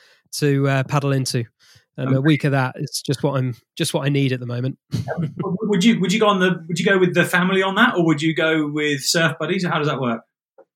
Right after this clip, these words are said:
Speaker 1: I think so. Um, I think for the, for that one, probably surf buddies,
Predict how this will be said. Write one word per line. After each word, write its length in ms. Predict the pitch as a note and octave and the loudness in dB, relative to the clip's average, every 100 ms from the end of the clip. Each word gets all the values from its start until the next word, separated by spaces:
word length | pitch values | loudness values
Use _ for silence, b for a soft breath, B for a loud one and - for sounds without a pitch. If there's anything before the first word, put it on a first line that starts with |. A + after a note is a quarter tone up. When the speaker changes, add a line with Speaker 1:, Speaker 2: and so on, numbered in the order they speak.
| _ _ | _ _
Speaker 1:
I 100 | - | -4
think 280 | D#3 A3 G3+ - | 0 -2 -2 -4
so. 440 | - G#3 G3 G3 | 0 2 4 4
Um, 400 | G3 F#3 F#3 F#3 - _ _ _ _ _ | 2 0 -2 -6 -12 _ _ _ _ _
I 100 | F3+ | -8
think 320 | E3 - A3+ F#3+ | -6 -4 -6 -4
for 140 | F#3+ | -2
the, 200 | F#3 F3+ | -2 -2
for 160 | - F#3 | -6 -4
that 240 | F3+ G3 | -2 -2
one, 320 | E3+ C#3+ C#3+ - - | -2 -2 -2 -6 -6
probably 480 | F3 E3+ D#3 D3+ | -4 0 0 0
surf 400 | - - E3+ D3+ | -4 -2 -2 -2
buddies, 540 | - E3 G3 - - | -2 0 0 -2 -8